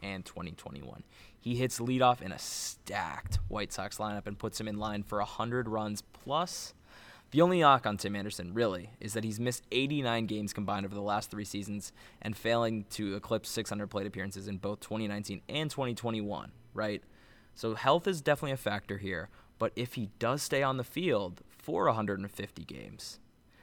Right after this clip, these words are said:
those numbers are only gonna go up. He'll only go over twenty stolen bases, and he's only gonna provide more run support for your squad.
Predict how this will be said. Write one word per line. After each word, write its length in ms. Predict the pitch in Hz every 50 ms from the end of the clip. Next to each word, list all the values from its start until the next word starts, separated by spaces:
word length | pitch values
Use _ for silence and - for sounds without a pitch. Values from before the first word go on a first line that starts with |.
| - - - - -
those 220 | - 120 135 127
numbers 260 | 143 135 123 120 104
are 140 | 107 110 - -
only 300 | - 113 127 139 131 120
gonna 180 | 107 104 98 95
go 140 | - 71
up. 180 | 73 85 - - - - - -
He'll 160 | 104 - - -
only 340 | 110 120 139 151 156 147 127
go 240 | 113 117 107 107 120
over 200 | 123 107 110 98
twenty 260 | - - 98 95 95
stolen 300 | - - 95 92 80 71
bases, 560 | - 80 76 - - - - 76 - - - - - - - - - - -
and 140 | - 107 110
he's 120 | 110 98 -
only 260 | - 101 113 113 113 101
gonna 200 | 101 98 95 101
provide 560 | - - 107 95 101 98 92 90 87 82 110
more 580 | 107 107 110 110 110 110 107 101 98 98 98 - -
run 220 | - 98 98 90 95
support 480 | - - 92 - - 85 71 65 - -
for 280 | - - 98 90 85
your 100 | 78 65
squad. 360 | 62 - - - 67 - -